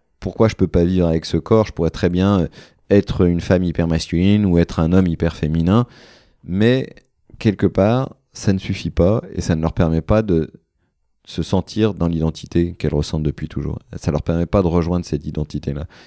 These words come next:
Et moi, je crois qu'on est là pour ça, et même si on le comprend pas parfaitement, je crois que c'est une forme d'humilité, il faut savoir être humble, on comprend pas tout, euh, la médecine ne comprend pas tout, et ça n'empêche pas d'en, d'aider les gens, euh, pour pouvoir, euh,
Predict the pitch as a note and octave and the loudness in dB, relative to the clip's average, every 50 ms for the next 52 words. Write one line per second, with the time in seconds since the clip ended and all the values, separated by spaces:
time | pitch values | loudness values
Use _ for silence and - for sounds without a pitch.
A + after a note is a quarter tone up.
0 | _ _ C#2+ D#2 E2+ F#2 G2+ - - - G#2 - - - D#2 - - - - - | _ _ -6 -2 0 0 0 0 0 -2 -2 0 -2 -4 -4 -4 -8 -14 -20 -20
1 | _ _ - E2 E2+ E2+ E2+ D#2+ E2 E2 - E2+ - - A#2 A2 G2 F2 F2+ F#2 | _ _ -4 -2 0 2 2 2 2 0 -2 -4 -2 0 0 0 2 2 2 2
2 | G2 G#2+ G#2 - B2 A#2+ A2 G2+ - - F#2+ E2 - - F2 E2 - G2+ G2 - | 2 2 2 0 0 2 2 2 0 0 -4 -6 -6 -6 -6 -2 0 0 0 0
3 | G2 F#2 - - - - - - E2 F2 A2 - _ _ _ _ _ _ _ _ | -2 -4 -4 -4 -6 -6 -4 -6 -8 -8 -8 -10 _ _ _ _ _ _ _ _
4 | - - - - - G2 - - - F2 D#2 D#2 - - F2+ E2+ E2+ E2 F2 F2 | -10 -10 -10 -4 -2 -2 -2 -2 -4 -4 -4 -4 -4 -4 -4 -2 -2 -2 -2 0
5 | F2+ F2+ E2+ E2+ D#2+ - - F2 F#2+ G#2+ G#2 - - F2 - - E2+ E2+ F2+ F2 | 0 0 -2 -4 -4 0 0 0 0 0 -2 -4 -6 -4 -2 0 0 2 2 2
6 | D#2+ - - - - F2+ F#2 G#2 A2 G#2+ - - _ _ _ _ _ - - D#2+ | 0 -2 -4 -4 -2 0 0 0 0 -4 -6 -10 _ _ _ _ _ -12 -12 -8
7 | - - F#2+ - - B2 A#2+ - A2 - - - F#2 G2+ B2+ - _ _ _ _ | -6 -6 -8 -4 -4 -4 -2 -2 -2 -2 -2 -4 -4 -4 -4 -8 _ _ _ _
8 | _ - - D2+ D#2 D2+ E2 E2 E2+ E2+ - - A2+ G#2+ F2+ F2 - F#2+ - - | _ -8 -4 -4 -2 0 0 0 0 -2 -2 -4 -2 -2 -2 -2 -2 -4 -4 -2
9 | G#2 F#2 - F#2 D#2+ - - G#2 A#2 A2 F2 - - D#2 D#2 D#2 E2+ E2 - - | -2 0 2 0 0 0 0 -2 0 -2 -2 -2 -2 -2 -2 -2 -2 -2 -2 0
10 | - A2 G#2+ G#2 G2 - - - F#2+ E2+ F2+ F#2 F2+ F2+ F2 E2+ E2 D#2 D2+ E2+ | 0 0 2 2 0 -2 -4 -8 -2 0 2 4 4 4 4 2 2 2 0 -2
11 | F#2+ A2+ - - - - _ _ _ - D#2 D2+ C#2+ - _ - F#2 F2 - - | -4 -6 -8 -16 -20 -20 _ _ _ -6 -4 -4 -4 -6 _ -6 -6 -6 -6 -8
12 | D#2+ D2+ D#2 F2+ F#2 G2+ G#2 G2 F#2+ - - D#2+ D#2 D2+ C#2 C2 B1+ A1+ G#1 - | -8 -2 0 2 2 2 2 0 -4 -6 -4 -2 -2 -2 -2 -4 -6 -8 -10 -12